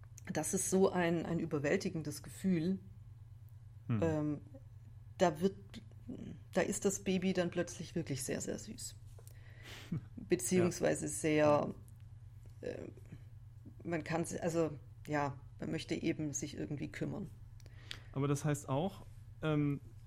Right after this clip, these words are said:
Speaker 2: so, so wie du es jetzt gerade beschreibst oder wie du es dir auch erklärst,
Speaker 1: Mhm.
Speaker 2: ähm, kli-, klingt es jetzt für mich eher nicht so nach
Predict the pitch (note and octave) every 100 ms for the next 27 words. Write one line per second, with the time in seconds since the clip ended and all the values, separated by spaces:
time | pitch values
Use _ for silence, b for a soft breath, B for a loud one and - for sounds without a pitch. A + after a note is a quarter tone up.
0 | - C#3 C#3+ C3+ C3+ C#3 C#3 B2 - B2
1 | A#2+ A#2+ - A2+ E3 - B2 A#2 A#2+ B2+
2 | B2 C#3+ - A2+ - B2 - B2 A2+ C3+
3 | G#3+ - - B B B F3 F3+ G3 C3+
4 | C3+ C#3 C3+ C3+ - - - - - -
5 | - - D3+ - - D3 D#3 D3 C#3+ -
6 | - C#3 - - D#3 D#3+ - - - -
7 | - - - - - D#3+ - D#3+ C#3+